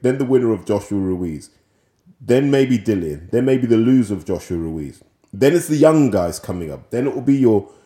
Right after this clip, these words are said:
your Hrgovic's, who, from what I'm hearing in Miami, punches like an absolute savage.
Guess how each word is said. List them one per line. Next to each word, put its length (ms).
your 140
Hrgovic's, 760
who, 160
from 180
what 140
I'm 160
hearing 380
in 60
Miami, 540
punches 420
like 160
an 100
absolute 480
savage. 800